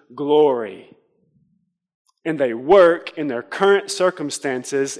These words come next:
in light of future glory. It's what he's doing when he speaks about this latter temple. So I want to focus this morning on the theme of temple,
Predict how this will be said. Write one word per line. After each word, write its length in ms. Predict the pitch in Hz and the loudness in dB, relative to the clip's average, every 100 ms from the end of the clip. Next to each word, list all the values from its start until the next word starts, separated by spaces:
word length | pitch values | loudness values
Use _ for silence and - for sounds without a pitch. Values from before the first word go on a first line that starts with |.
| - | -8
in 220 | 139 131 | -6 0
light 400 | 156 175 180 - | 2 2 0 -4
of 100 | 135 | -14
future 800 | - - 185 190 - 185 170 - - | -14 -14 -8 -8 -4 -4 -4 -8 -10
glory. 640 | 135 185 180 135 95 87 - _ _ _ _ _ _ _ _ _ | 0 4 4 4 -2 -10 -20 _ _ _ _ _ _ _ _ _
It's 160 | - 156 | -10 -4
what 140 | 156 | -2
he's 180 | 147 127 | -2 -2
doing 540 | 160 156 143 131 139 - _ | 0 2 2 0 -6 -12 _
when 120 | - 127 | -10 -8
he 80 | |
speaks 540 | 117 - - 160 151 147 | -8 -8 -2 -2 -2 -6
about 320 | 131 127 - | -2 -4 -4
this 180 | 131 - | -10 -6
latter 640 | 127 131 139 139 131 120 - _ - | -4 -2 0 0 -2 -6 -16 _ -14
temple. 580 | - 160 147 110 82 _ _ _ _ - | -4 -4 -4 -12 -14 _ _ _ _ -18
So 140 | - | -6
I 40 | 120 | -4
want 160 | 170 | -2
to 80 | 143 | -2
focus 380 | - 151 151 127 | 0 -2 -2 -6
this 240 | 131 120 | -8 -10
morning 360 | 127 127 123 127 | -8 -6 -6 -6
on 100 | 120 | -8
the 100 | 110 | -8
theme 380 | - 151 147 131 | -10 -8 -6 -6
of 160 | 107 | -8
temple, 520 | - 160 151 - 92 | -10 -10 -8 -10 -12